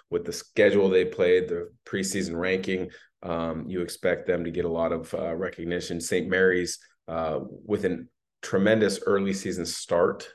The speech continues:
uh, and then they had a couple slip-ups. Houston, which you would expect, a top three type team. Uh, then they did lose to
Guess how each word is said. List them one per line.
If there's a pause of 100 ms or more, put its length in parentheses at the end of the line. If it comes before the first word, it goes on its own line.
(140)
uh,
and
then
they
had
a
couple
slip-ups.
Houston,
which
you
would
expect, (380)
a
top
three
type
team. (320)
Uh,
then
they
did
lose
to